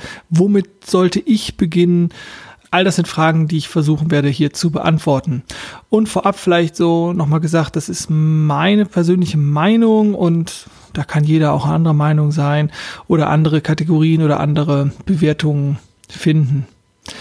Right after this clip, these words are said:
Wichtig finde ich nochmal vorneweg zu sagen, ist, dass jede Veränderung, egal was du machst, Auswirkungen auf dein Leben hat. Denn da, wo du die Aufmerksamkeit hinlenkst,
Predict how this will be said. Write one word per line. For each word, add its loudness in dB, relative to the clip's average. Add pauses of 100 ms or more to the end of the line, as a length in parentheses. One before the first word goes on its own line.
(580)
Wichtig 0
finde 2
ich 0
nochmal 4
vorneweg 2
zu -4
sagen, 2 (400)
ist, -4
dass -2
jede 2
Veränderung, 0 (240)
egal 0
was 0
du -2
machst, -2 (300)
Auswirkungen 0
auf -2
dein 0
Leben 2
hat. -8 (1200)
Denn 2
da, 2
wo 2
du 0
die -2
Aufmerksamkeit 0
hinlenkst, -2